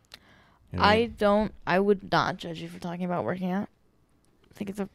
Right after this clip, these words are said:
Speaker 2: perfectly reasonable thing to talk about.
Speaker 1: Yeah. What do we, like, uh, you think it's weird to, like, if a guy asks a girl about the gym, like, do you think that's weird?
Speaker 2: Like, ask her what?
Speaker 1: Like, if they go to the gym.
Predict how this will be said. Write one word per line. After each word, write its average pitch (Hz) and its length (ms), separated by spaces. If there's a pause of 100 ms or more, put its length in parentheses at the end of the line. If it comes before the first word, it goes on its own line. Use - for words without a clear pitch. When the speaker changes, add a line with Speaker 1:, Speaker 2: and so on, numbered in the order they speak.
Speaker 2:
perfectly 175 460
reasonable 170 380
thing 185 200
to - 80
talk 180 200
about. 214 180 (300)
Speaker 1:
Yeah. 78 220 (380)
What 104 120
do 170 100
we, 139 60
like, 92 240
uh, 82 240 (160)
you 87 100
think 170 140
it's - 80
weird 90 360
to, 98 80
like, 95 420 (1400)
if 85 120
a 87 40
guy 85 240
asks 95 320
a 98 60
girl 98 200
about 98 200
the 98 60
gym, 98 340
like, 92 100
do 92 80
you 87 60
think 85 80
that's - 160
weird? 85 260 (720)
Speaker 2:
Like, 180 320
ask 165 280
her 160 120
what? 147 360 (920)
Speaker 1:
Like, 90 120
if 82 100
they 82 100
go 82 220
to 80 60
the 78 100
gym. 78 320